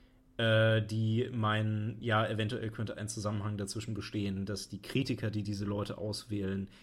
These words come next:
dieselbe Hautfarbe und dasselbe Geschlecht haben wie die Leute, die am Ende auf diesen Listen landen. Ähm, ich, ich, ich denke, diese, ähm,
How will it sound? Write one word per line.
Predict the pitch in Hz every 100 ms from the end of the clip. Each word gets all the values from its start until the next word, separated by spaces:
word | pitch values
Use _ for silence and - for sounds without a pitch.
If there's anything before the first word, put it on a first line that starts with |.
| -
dieselbe | 107 107 107 98
Hautfarbe | 113 110 - 104 98
und | 98 98
dasselbe | 98 98
Geschlecht | 95 95 - 110 -
haben | 101 98
wie | 98
die | 101
Leute, | 98 98 101 107
die | 110
am | 104
Ende | 107 110 110
auf | - -
diesen | 104 110
Listen | 135 - 95
landen. | 90 92 - - - - - - - - - - -
Ähm, | 143 139 143 143 139
ich, | - 151
ich, | 160 170 -
ich | 160
denke, | 190 208
diese, | 180 139 131 117 110
ähm, | 113 107 104 101